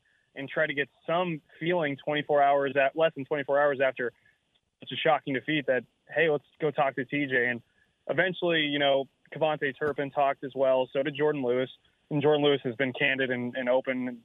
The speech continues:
you know, every single time. Um, but, you know, aside from that, there wasn't much foot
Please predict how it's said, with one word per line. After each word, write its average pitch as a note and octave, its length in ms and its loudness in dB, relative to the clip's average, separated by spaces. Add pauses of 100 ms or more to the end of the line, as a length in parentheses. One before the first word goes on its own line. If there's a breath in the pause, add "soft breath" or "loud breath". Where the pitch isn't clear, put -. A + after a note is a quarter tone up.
(100)
you C3+ 80 -4
know, A#2+ 180 0
every C3 220 0
single B2 200 -2
time. B2 320 0 (760 soft breath)
Um, C3+ 420 0 (160)
but, D#3+ 360 0 (200)
you E3+ 140 -2
know, D3 320 2
aside E3 320 0
from F3 80 0
that, F#3+ 100 2
there F3+ 100 0
wasn't F#3 280 0
much G3 160 0 (400)
foot A#3 120 2